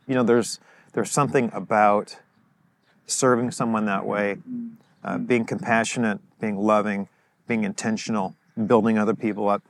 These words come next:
Speaker 1: it nourishes us up too. We don't do it with selfish intent, but there is a personal benefit that we get from it. There's no doubt about that. So let's talk about some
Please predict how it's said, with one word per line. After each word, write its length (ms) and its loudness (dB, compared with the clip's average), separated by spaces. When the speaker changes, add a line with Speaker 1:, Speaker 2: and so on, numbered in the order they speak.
Speaker 1:
it 160 4
nourishes 440 2
us 360 -2
up 260 -6
too. 440 -2
We 80 2
don't 180 4
do 140 6
it 60 4
with 120 -4
selfish 440 2
intent, 360 0
but 120 -4
there 160 4
is 100 2
a 80 2
personal 400 0
benefit 480 0
that 140 -8
we 120 -6
get 220 -12
from 220 -6
it. 100 -10
There's 220 0
no 140 2
doubt 180 -2
about 300 -8
that. 200 -6
So 180 8
let's 180 8
talk 220 2
about 300 8
some 440 0